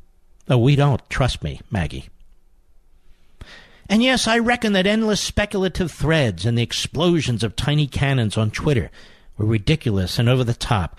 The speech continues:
and that the cable pundits who made a living off such speculation aren't really journalists anyway.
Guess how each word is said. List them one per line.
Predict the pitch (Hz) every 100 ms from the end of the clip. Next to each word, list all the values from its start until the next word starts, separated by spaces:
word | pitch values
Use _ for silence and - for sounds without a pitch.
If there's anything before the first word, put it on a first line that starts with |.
| - -
and | 160
that | 196 185
the |
cable | - 208 220 226
pundits | - 220 196 117
who | 160
made | 165 165
a | 160
living | 180 196 156
off | 139 -
such | 135 -
speculation | - 156 143 139 147 135 113
aren't | 135 143 139
really | 143 123
journalists | 127 135 135 - 143
anyway. | 127 78 85